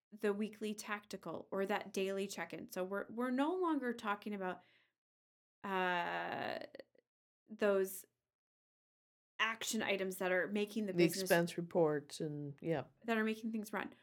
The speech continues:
Speaker 1: We're
Speaker 2: Yeah.
Speaker 1: talking about s-, the strategy. So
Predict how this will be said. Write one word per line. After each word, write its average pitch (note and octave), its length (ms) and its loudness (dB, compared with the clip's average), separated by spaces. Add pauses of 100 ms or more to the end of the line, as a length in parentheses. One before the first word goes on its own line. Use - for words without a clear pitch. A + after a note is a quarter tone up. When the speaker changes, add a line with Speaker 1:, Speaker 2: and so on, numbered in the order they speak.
(280)
Speaker 1:
We're G4 100 6
Speaker 2:
Yeah. - 60 4
Speaker 1:
talking C4+ 300 0
about G#3+ 200 -2 (300)
s-, - 120 -16 (260)
the A#3+ 140 2
strategy. A#3 880 -2 (300)
So G#3 320 0